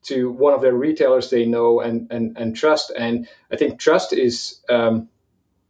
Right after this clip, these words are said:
is, is key there. Uh, at the end of the day, what you do when you build a brand, for instance, and be it as a, as a retailer, uh, but also as a, a brand selling directly to, to your customers, it's all about trust.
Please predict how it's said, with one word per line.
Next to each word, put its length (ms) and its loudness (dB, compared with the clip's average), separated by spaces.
is, 100 0
is 240 -6
key 320 0
there. 420 0
Uh, 280 -2
at 140 -2
the 60 2
end 100 4
of 60 2
the 60 0
day, 280 4
what 180 2
you 80 -2
do 340 -2
when 120 0
you 80 0
build 180 -2
a 40 -4
brand, 280 0
for 60 -2
instance, 260 -2
and 140 -2
be 140 2
it 200 -4
as 140 -2
a, 180 -4
as 160 -2
a 220 0
retailer, 840 2
uh, 320 0
but 80 2
also 300 2
as 200 -4
a, 180 -4
a 60 -2
brand 400 0
selling 260 0
directly 460 -4
to, 400 -10
to 100 -10
your 120 -4
customers, 580 -6
it's 100 0
all 180 4
about 120 0
trust. 420 -4